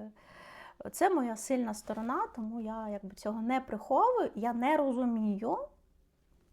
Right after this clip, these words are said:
коли в цьому питанні <laughs> до мене невзаємні. Тому, якщо у вашого лікаря, наприклад, проблеми з комунікацією, да, тоді це ваша відповідальність просто змінити лікаря. Є такі люди, які кажуть, що,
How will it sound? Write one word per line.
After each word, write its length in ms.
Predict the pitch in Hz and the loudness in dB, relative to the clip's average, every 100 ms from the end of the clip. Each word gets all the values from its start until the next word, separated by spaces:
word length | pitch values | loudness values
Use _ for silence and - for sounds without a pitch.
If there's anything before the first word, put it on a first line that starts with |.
| _ | _
коли 280 | - 226 349 | -4 2 2
в 60 | 370 | 4
цьому 300 | - 311 269 | 6 8 6
питанні 560 | 247 - 330 359 294 214 | 2 4 6 6 0 -2
<laughs> 40 | |
до 180 | 208 233 | 0 0
мене 300 | 247 302 226 | 2 2 2
невзаємні. 840 | 226 262 233 233 185 175 175 202 - - - - - - - | 2 2 0 0 0 -2 -4 -10 -14 -20 -18 -14 -14 -12 -2
Тому, 220 | 262 480 | 4 6
якщо 320 | 494 - 403 | 4 2 2
у 20 | |
вашого 400 | 370 466 - 339 | 6 6 4 2
лікаря, 380 | 277 240 214 196 | 2 2 -2 -4
наприклад, 420 | 190 196 196 202 190 | -6 -8 -10 -8 -8
проблеми 400 | 220 285 539 539 | 0 2 2 0
з 60 | |
комунікацією, 840 | - 262 226 214 208 180 - - - | 0 0 2 0 -2 -8 -8 -18 -4
да, 260 | 196 190 - _ - | 2 2 0 _ -4
тоді 260 | 196 311 | 4 4
це 300 | 370 - 220 - | 4 2 0 2
ваша 380 | 190 202 - 180 | 4 4 4 -8
відповідальність 720 | 180 - 220 359 523 440 - | -10 -8 6 10 12 10 4
просто 260 | - 339 262 | -2 -2 -2
змінити 420 | 208 226 285 202 | 2 2 0 -4
лікаря. 380 | 180 - 185 180 | -10 -14 -12 -6
Є 200 | 202 202 | -4 -4
такі 260 | 180 - | -6 -12
люди, 280 | 175 262 339 | -6 -4 -4
які 200 | 208 - | -4 -8
кажуть, 380 | - 185 185 | -10 -10 -10
що, 120 | - | -16